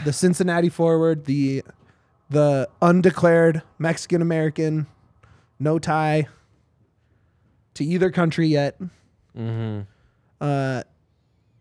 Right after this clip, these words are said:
Speaker 1: he had thirty-three goal, thirty-two goal contributions last year. Um, his running mate Brenner, who also had thirty goal contributions last year, um,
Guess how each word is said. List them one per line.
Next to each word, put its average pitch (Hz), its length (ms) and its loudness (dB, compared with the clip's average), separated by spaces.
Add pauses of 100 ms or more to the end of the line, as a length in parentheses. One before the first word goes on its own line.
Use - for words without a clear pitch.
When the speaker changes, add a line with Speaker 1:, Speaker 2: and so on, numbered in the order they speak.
Speaker 1:
he 160 640 -2
had 139 480 -2
thirty-three 175 760 -2
goal, 180 280 0
thirty-two 180 420 0
goal 180 160 4
contributions 175 680 -2
last 170 280 -2
year. 180 260 0 (520)
Um, 147 500 -2 (300)
his 175 160 4
running 202 260 6
mate 180 200 0
Brenner, 180 340 2
who 160 140 6
also 180 220 4
had 151 120 -2
thirty 151 220 0
goal 139 180 0
contributions 135 640 -4
last 127 260 -6
year, 139 220 -4 (380)
um, 139 480 -2